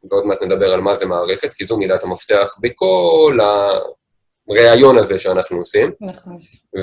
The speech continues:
Speaker 1: ושתיים, זה אנשים. אנשים שיודעים לתפעל את המערכת שאנחנו בנינו, שכל התפקיד שלה זה לייצר תוצאה חיצונית ללקוחות שעובדים איתנו,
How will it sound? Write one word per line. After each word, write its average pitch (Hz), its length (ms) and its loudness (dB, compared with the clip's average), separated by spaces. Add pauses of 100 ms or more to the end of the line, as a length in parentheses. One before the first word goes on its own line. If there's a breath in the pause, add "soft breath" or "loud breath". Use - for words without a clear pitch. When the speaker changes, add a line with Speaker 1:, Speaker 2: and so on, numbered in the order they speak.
Speaker 1:
ושתיים, 196 600 2
זה 92 140 -4
אנשים. 82 320 -4 (920)
אנשים 160 380 0
שיודעים 110 400 2
לתפעל 117 540 -2
את 101 100 0
המערכת 92 500 -2
שאנחנו 90 460 -6 (840)
בנינו, 92 340 -2 (480 soft breath)
שכל 202 380 0
התפקיד 101 380 -6
שלה 92 280 -2 (220)
זה 98 140 -6
לייצר 92 440 -2
תוצאה - 680 -2 (220)
חיצונית 110 760 -6 (440)
ללקוחות 117 840 -2 (480)
שעובדים 92 460 -4
איתנו, 85 320 -8